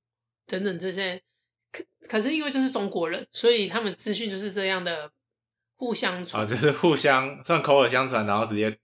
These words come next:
Speaker 2: 丢过去这样。
Speaker 1: 就知道，哎，你家有新的，因为我，我的房东是中国人，你，如果他知道你，你们家是有，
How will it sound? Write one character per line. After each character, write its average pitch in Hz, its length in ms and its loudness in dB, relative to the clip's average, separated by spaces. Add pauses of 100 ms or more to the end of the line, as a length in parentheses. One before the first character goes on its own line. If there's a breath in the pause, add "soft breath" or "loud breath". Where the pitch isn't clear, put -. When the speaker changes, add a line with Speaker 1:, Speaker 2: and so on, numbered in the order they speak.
Speaker 2:
丢 110 160 0
过 107 140 0
去 101 160 -6
这 92 80 0
样。 330 80 0
Speaker 1:
就 - 20 -6
知 302 80 -2
道， 302 80 4
哎， 339 200 4
你 262 160 0
家 277 200 2
有 226 140 4
新 262 260 4
的， 196 480 2 (120)
因 294 140 -6
为 339 60 2
我， 226 200 2
我 208 80 2
的 202 60 0
房 202 180 0
东 208 100 -2
是 254 140 -4
中 226 240 0
国 180 200 2
人， 170 100 -2 (440 loud breath)
你， 240 340 -2
如 254 100 2
果 311 200 2
他 277 160 0
知 269 160 -2
道 285 140 2
你， 214 260 -2
你 220 140 -4
们 196 120 -4
家 233 220 2
是 247 240 -2
有， 185 280 -2